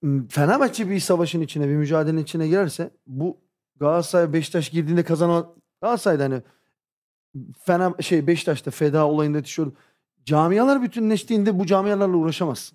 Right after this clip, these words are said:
Ama Fenerbahçe burada problem yani. Fenerbahçe ile uğraşınca <laughs> Fenerbahçe bunu, bu çığ gibi büyü-, büyür ben söyleyeyim. O yüzden bence bu ilk alınan karar ama sonrasında devam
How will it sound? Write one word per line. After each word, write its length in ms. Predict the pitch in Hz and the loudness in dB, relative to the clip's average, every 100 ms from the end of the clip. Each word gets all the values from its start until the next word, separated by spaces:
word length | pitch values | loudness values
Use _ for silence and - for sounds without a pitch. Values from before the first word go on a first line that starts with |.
| _ | _
Ama 160 | 170 165 | 0 2
Fenerbahçe 480 | 180 196 170 151 175 | 2 2 0 0 0
burada 320 | 170 156 165 - _ _ _ _ _ - - _ _ _ _ _ _ _ - | 0 0 -2 -8 _ _ _ _ _ -20 -20 _ _ _ _ _ _ _ 0
problem 320 | 156 160 156 | 2 4 2
yani. 180 | 113 90 _ | -2 -8 _
Fenerbahçe 540 | 147 160 180 180 185 | 0 2 2 0 0
ile 80 | 180 | 2
uğraşınca 600 | 185 196 233 185 160 185 - | 4 2 0 2 2 0 -6
<laughs> 80 | |
Fenerbahçe 560 | 196 180 180 151 - 175 | -2 0 0 0 -2 -2
bunu, 340 | 160 175 180 - _ | 0 0 -2 -6 _
bu 120 | 175 156 | -8 -4
çığ 160 | - | -2
gibi 280 | 208 175 175 | 0 2 2
büyü-, 160 | 170 190 | 2 0
büyür 300 | 156 175 131 | 0 0 2
ben 100 | 135 | -2
söyleyeyim. 320 | - 143 117 - _ _ _ | -2 -4 -4 -8 _ _ _
O 120 | 160 | 0
yüzden 300 | 175 175 185 | 2 2 2
bence 260 | 185 180 175 | 2 2 2
bu 160 | 175 180 - | 0 -2 -4
ilk 180 | 190 | 0
alınan 320 | 180 156 143 135 | 0 2 0 0
karar 280 | 147 175 - _ | 0 0 -2 _
ama 180 | 156 170 | -4 -4
sonrasında 500 | - 170 170 175 165 | -2 -2 -2 -2 0
devam 320 | 156 170 175 | 2 2 -2